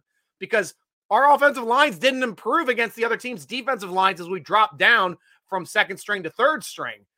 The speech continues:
Quarterback just did a better job getting the ball out, and he knew where to go with the ball, and that's a sign of a smart quarterback. That's why Tom Brady was so good. He got that ball out quickly. He knew where he was going ninety-five percent of the time pre-snap, 'cause they were telling him in his ears what the defense was.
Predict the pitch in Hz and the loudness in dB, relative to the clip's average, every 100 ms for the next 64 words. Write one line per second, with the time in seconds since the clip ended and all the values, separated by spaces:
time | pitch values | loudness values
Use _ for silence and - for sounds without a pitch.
0 | _ _ _ _ _ - 285 240 208 185 | _ _ _ _ _ -4 0 4 4 2
1 | - 202 180 185 147 185 156 170 135 113 | -2 0 2 0 2 2 2 -4 -6 -2
2 | 170 165 120 107 156 196 208 196 190 160 | 0 0 -4 -10 -10 -8 -6 -4 -4 -2
3 | 160 139 120 175 147 123 202 254 - 220 | -6 -8 -6 -2 -2 -2 -6 -6 -6 -4
4 | 170 - - 185 196 - - 123 - 95 | -4 -12 -10 -2 -2 -2 -14 -16 -18 -20
5 | _ _ _ 220 262 320 302 - 285 196 | _ _ _ 2 4 2 2 4 0 2
6 | 208 208 180 143 147 104 - _ _ _ | 0 0 -6 -8 -14 -16 -20 _ _ _
7 | _ - 247 285 277 247 233 214 196 156 | _ -10 2 4 6 4 4 4 4 4
8 | - 262 277 262 254 240 - - 202 208 | 0 0 0 0 -6 -6 -12 -10 -8 -4
9 | 294 285 240 208 175 - 214 247 226 196 | 4 6 6 2 -6 -2 2 2 2 4
10 | 233 254 214 226 208 180 214 202 156 196 | 4 2 2 2 2 -4 -6 -6 -2 0
11 | 190 - 180 175 151 147 131 104 - _ | 0 -2 -12 -12 -12 -8 -8 -8 -14 _
12 | _ _ _ _ _ _ _ _ _ 156 | _ _ _ _ _ _ _ _ _ -8
13 | 156 151 156 143 135 131 127 143 123 127 | -6 -6 -6 -8 -10 -12 -10 -10 -10 -14
14 | 110 135 127 117 117 | -16 -18 -16 -16 -18